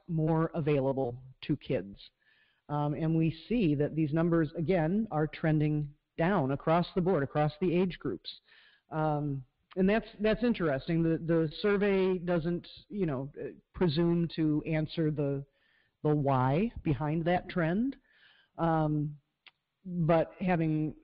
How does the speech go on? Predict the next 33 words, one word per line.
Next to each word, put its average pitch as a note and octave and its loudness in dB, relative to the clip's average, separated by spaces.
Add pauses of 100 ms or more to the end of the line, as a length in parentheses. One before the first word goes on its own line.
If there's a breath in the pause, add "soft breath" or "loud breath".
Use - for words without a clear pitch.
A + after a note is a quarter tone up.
(140)
you F3+ -2
know, C#3+ 0
thought E3 2
about F3+ 2
this E3+ -2
a F3+ -2
great D#3 0
deal, D3 0
researched D#3+ 0
it D3 0 (400)
a D#3 -4
great D3 -2
deal, C#3+ 2
and, B2+ -2
and C#3+ -4
been C#3+ -2
working D#3+ 0
in C#3 0
this B2 -4
field G#3 0
for D#3 -2
as C#3 -4
long C#3 -2
as, C3+ -6 (240)
as C#3 -8
I G#2 -4
have, D3+ 0 (540 loud breath)
um, D3+ 2 (640)
when F#3 2
we F3 2 (400)
legalize D#3+ 2 (340)
the D3+ -2
plant - -8